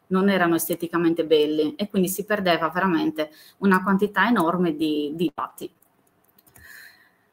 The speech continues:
Ma andiamo, andiamo avanti. Quindi la passione, eh, e il, il fascino per il mondo del megalitismo dà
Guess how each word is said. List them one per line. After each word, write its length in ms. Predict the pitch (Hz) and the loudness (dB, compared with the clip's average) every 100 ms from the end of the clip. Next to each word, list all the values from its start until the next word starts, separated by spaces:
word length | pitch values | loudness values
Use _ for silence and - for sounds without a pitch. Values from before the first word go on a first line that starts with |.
| _ | _
Ma 140 | 320 | 6
andiamo, 800 | 359 311 226 226 220 214 190 185 - | 8 6 6 4 2 2 0 0 4
andiamo 340 | 320 269 196 | 6 8 6
avanti. 680 | 185 165 156 - 160 - - | 4 2 -2 -4 -4 -2 2
Quindi 640 | 381 220 190 185 185 - - | 4 4 4 2 -2 -4 0
la 160 | 262 | 0
passione, 840 | 262 269 - 302 220 180 180 170 - | 0 -2 0 0 2 2 2 0 0
eh, 360 | 175 160 151 | 0 0 0
e 240 | 196 170 - | 0 0 -2
il, 320 | 165 165 151 175 | -2 0 0 -2
il 80 | 190 | 2
fascino 540 | 254 196 - 175 170 | 4 4 2 -4 -4
per 120 | 202 | -2
il 80 | 226 | 0
mondo 200 | 220 170 | 0 0
del 140 | 180 | -2
megalitismo 960 | 202 220 320 415 - 226 196 233 233 240 | -4 -2 -2 -2 0 0 2 2 2 0
dà 520 | 185 226 208 170 - | -2 2 4 2 -4